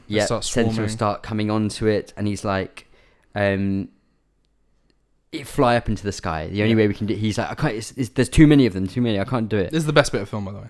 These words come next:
Speaker 1: It's cool.
Speaker 2: Yeah, yeah,
Speaker 1: So they,
Speaker 2: they
Speaker 1: they fly directly up.
Speaker 2: Yeah.
Speaker 1: And then as they break through the sort of thunder and black clouds,
Speaker 2: Yeah.
Speaker 1: you get just, like, the normal sky.
Speaker 2: It's like, but, like, beautiful.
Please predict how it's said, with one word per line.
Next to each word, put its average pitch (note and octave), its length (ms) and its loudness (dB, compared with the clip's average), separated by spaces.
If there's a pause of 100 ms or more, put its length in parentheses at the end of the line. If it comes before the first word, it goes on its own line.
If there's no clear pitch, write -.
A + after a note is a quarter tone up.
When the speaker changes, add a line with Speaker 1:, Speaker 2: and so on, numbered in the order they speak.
Speaker 1:
It's - 180 -12
cool. A2+ 80 2
Speaker 2:
Yeah, G2 220 4
yeah, A2 260 6
Speaker 1:
So B2+ 80 2
they, C3 80 2
Speaker 2:
they - 60 2
Speaker 1:
they C3 100 0
fly C3+ 240 4
directly C3 400 2
up. A2 280 -4 (140)
Speaker 2:
Yeah. G2 220 -2 (100)
Speaker 1:
And A2+ 140 -4
then A2+ 280 -4 (540)
as C#3 180 2
they C3+ 100 2
break C#3 420 2
through B2+ 200 -2
the A#2 80 0
sort - 200 -4
of - 60 -14
thunder A#2 640 0
and A2 180 -6
black A#2 280 -2
clouds, G2+ 500 -6
Speaker 2:
Yeah. E2+ 80 -2 (360)
Speaker 1:
you A#2 100 -8
get - 220 -2
just, - 180 -8
like, A2 120 -6
the A#2 60 -4
normal A2 200 -6
sky. G#2 380 -6
Speaker 2:
It's - 140 -6
like, - 320 -2
but, B2 60 0
like, A2+ 180 0
beautiful. D3+ 480 6